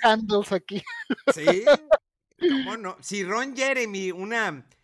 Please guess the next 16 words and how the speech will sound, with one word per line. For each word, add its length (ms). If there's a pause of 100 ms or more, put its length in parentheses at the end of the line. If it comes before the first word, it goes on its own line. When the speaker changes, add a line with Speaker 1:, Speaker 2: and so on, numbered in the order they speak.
Speaker 2:
eminencia, 800
una 140
leyenda 480
en 40
las 160
películas 460
porno, 360
el 80
Mario 240
Bros 220
de 60
las 120
películas 440
porno. 560 (380)
Speaker 1:
<laughs> 400 (440)
Speaker 2:
Eh, 280